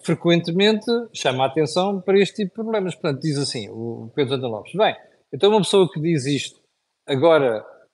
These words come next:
ah, vem dizer isto, isto quer dizer que há aqui uma contradição." Eu acho que está muito bem notado, acho que está muito bem sacado,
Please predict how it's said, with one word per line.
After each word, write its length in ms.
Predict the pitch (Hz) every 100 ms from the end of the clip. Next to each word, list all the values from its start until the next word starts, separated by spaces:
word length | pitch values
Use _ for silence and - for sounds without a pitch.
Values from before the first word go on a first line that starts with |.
| _
ah, 140 | 139 135
vem 200 | 135 139
dizer 260 | 107 113
isto, 240 | 135 - -
isto 160 | 139 -
quer 160 | 139
dizer 160 | 117 131
que 80 | 143
há 40 |
aqui 140 | 131 139
uma 140 | 123
contradição." 500 | 117 95 90 - -
Eu 140 | 156 190
acho 160 | 175
que 80 | -
está 220 | - 143
muito 240 | 131 131 113
bem 160 | 107 107
notado, 540 | 113 104 85 87 92 _ _ _ -
acho 180 | 151 -
que 80 |
está 220 | - - 123
muito 260 | 135 127
bem 140 | 107 101
sacado, 520 | 127 - 104 92